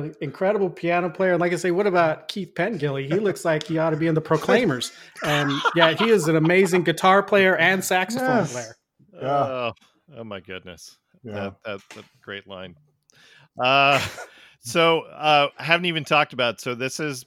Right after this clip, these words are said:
Speaker 3: this was the second single off the record, went all the way to number two on the Billboard Hot one hundred.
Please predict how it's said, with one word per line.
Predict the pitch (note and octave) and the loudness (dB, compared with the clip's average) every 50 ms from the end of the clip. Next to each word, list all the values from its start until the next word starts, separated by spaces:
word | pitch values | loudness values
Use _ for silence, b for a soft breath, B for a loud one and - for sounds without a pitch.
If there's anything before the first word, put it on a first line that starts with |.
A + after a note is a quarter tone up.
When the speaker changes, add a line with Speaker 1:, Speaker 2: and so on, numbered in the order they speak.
| _ - A#2+ | _ -16 -10
Speaker 3:
this | A2+ C3+ C3+ - | -10 -10 -10 -10
was | - D3 B2+ | -12 -12 -12
the | - A2 - | -12 -14 -10
second | - C3 B2 A#2 - A2+ G#2 | -6 -6 -6 -6 -6 -10 -12
single | - - A#2 A2 G#2+ G#2 G2+ G2 | -10 -10 -10 -10 -8 -8 -6 -4
off | G2 G2+ F#2+ - | -4 -4 -6 -8
the | - G2 | -10 -12
record, | F#2+ G2 F#2+ F#2 _ - G#2 G2+ G2+ G2 F#2+ F2+ _ _ _ _ _ _ _ _ _ _ _ _ - | -8 -8 -8 -8 _ -10 -10 -8 -8 -10 -12 -14 _ _ _ _ _ _ _ _ _ _ _ _ -10
went | A2 A2+ G#2+ G#2 | -8 -8 -6 -4
all | G#2+ A2 | -6 -6
the | G#2 A2+ | -6 -6
way | A2 A2+ A2+ A2 | -6 -4 -4 -4
to | G#2 A2 G#2 | -6 -8 -8
number | G2 G#2 G#2 G#2+ G#2 G#2 F#2 G2 - - | -8 -8 -8 -8 -8 -8 -12 -14 -16 -16
two | - - - - F#3 F3 C#3+ A2 | -20 -20 -14 -12 -12 -10 -10 -10
on | G2+ F#2+ | -10 -12
the | F#2 | -12
Billboard | E2+ - G2 G2 F2+ F#2 G2 F#2+ E2+ | -12 -10 -12 -12 -10 -10 -12 -12 -10
Hot | E2+ G2+ G2 F#2 - | -10 -10 -10 -10 -10
one | - F#2 F2 | -14 -16 -14
hundred. | F2+ G2 F#2+ F2 F#2+ G2 F#2 | -12 -14 -12 -12 -12 -14 -14